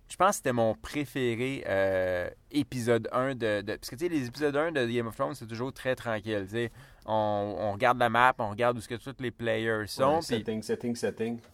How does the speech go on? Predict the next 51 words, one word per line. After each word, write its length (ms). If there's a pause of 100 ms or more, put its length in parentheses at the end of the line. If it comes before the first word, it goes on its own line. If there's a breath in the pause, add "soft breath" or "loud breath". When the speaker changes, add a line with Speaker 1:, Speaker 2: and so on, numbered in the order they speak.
(140)
Speaker 1:
Ouais, 220
c'est 80
ça. 180 (280 loud breath)
Mais 100
celui-là, 460
il 60
y 40
avait 200
vraiment 360
du 160
bon 300
stock 400
quand 200
même, 280
même 180
s'il 160
y 40
a 40 (140)
pas 160
grand-chose 560
qui 80
se 60
passait. 500 (400 soft breath)
Il 40
y 40
avait 140
du 100
bon 180
stock 240
avec 220
The 60
Hound, 500 (340 soft breath)
il 60
y 40
avait 140
du 80
bon 160
stock 180
avec 220
Sam, 540 (420 soft breath)
puis 100
il 40
y 20
avait 260 (200)
c-, 360
cette 300
scène-là 540
avec 340
Arya 560
qui, 280
euh, 180